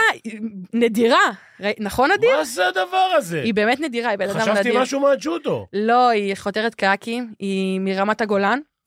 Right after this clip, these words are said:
Speaker 2: או-אה.
Speaker 1: היא התאמנה בכנרת כל השנים, עברה עכשיו, אה, להתאמן בגרמניה. אה, מתאמנת קשה, כפרה עליה.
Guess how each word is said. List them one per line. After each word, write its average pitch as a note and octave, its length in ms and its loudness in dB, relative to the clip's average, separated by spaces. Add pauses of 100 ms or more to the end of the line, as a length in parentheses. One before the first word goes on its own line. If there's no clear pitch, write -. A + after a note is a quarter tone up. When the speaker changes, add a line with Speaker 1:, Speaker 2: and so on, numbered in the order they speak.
(100)
Speaker 2:
או-אה. A3+ 360 2 (340)
Speaker 1:
היא G3 140 -2
התאמנה A3 280 0
בכנרת A3+ 500 0
כל A3 160 2
השנים, A#3+ 360 0
עברה G3+ 180 0
עכשיו, G#3+ 320 -4
אה, G3 140 2
להתאמן G3 360 0
בגרמניה. G3 540 2 (1000)
אה, F#3+ 100 0
מתאמנת G3+ 380 0
קשה, G#3 400 0 (160)
כפרה G3 500 -2
עליה. G3 220 0